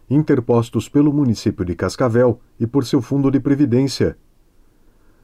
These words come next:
As duas entidades solicitaram a revisão integral de acórdão do Pleno, que declarou inconstitucionais dispositivos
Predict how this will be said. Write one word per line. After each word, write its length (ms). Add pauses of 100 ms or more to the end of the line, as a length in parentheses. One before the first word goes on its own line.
(120)
As 160
duas 320
entidades 560
solicitaram 800
a 80
revisão 580
integral 560
de 100
acórdão 560
do 120
Pleno, 480 (440)
que 80
declarou 540
inconstitucionais 1120
dispositivos 1000